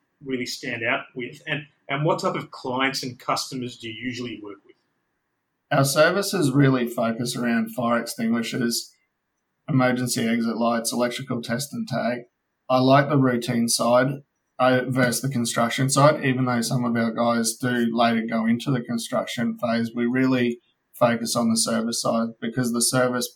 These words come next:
Speaker 2: part of it with your, um, fire portables is what they're called, which is usually extinguishers, blankets, hose reels.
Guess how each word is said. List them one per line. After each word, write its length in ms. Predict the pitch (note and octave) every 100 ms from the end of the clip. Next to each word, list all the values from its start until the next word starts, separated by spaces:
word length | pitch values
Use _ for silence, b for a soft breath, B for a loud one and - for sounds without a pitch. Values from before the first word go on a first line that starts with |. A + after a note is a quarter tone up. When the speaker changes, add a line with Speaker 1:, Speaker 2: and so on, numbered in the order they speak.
| -
Speaker 2:
part 240 | A2 B2
of 100 | A#2+
it 200 | A#2 A#2 -
with 140 | -
your, 140 | A#3 - _ _ _ _ _ _ _ -
um, 280 | A#2+ G#2+ -
fire 260 | - B2 A#2 -
portables 460 | B2+ B2+ A#2+ A2+ A2+
is 80 | A#2
what 160 | A#2
they're 80 | A#2
called, 440 | A2+ A#2+ A#2+ A2+ A2+
which 180 | C3+ B2
is 140 | A2+
usually 460 | A#2+ A#2+ A2+ A2+ G#2+
extinguishers, 720 | - - A#2+ A#2+ - A2+ A2+
blankets, 520 | A#2+ A#2 A2+ A2+ - -
hose 280 | B2 A#2 A#2+
reels. 320 | A#2+ A#2